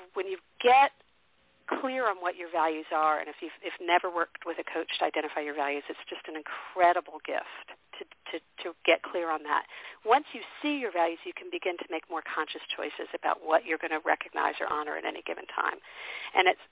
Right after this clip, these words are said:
it's hugely helpful in relationships, particularly between parents and kids, but also between spouses. Sometimes I have spouses do, I do their values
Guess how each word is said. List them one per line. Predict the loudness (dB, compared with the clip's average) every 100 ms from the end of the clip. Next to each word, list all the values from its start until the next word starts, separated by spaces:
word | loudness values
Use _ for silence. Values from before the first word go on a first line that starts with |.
| -10
it's | -10 -10 -10 -8 -6
hugely | 2 4 6 2 0
helpful | 0 -2 -2 0 0 0 -6 -6
in | -4 -4 -6 -2
relationships, | 2 2 2 0 0 0 -4 -12 -14 -18 -20 -6
particularly | 0 4 4 4 2
between | -2 -8 -8
parents | -6 -6 -6
and | -8
kids, | -4 -4 4
but | 6
also | 6 0
between | -6 -8 -10
spouses. | -4 -2 -2 -6 -10 -12 -16 -16 -6 -2
Sometimes | 2 4 6
I | 6
have | 4
spouses | 4 4 4 -6 -12 -10
do, | -6 -6 -8 -14 -20 -4
I | 0 2
do | 2
their | 2
values | 6 6 6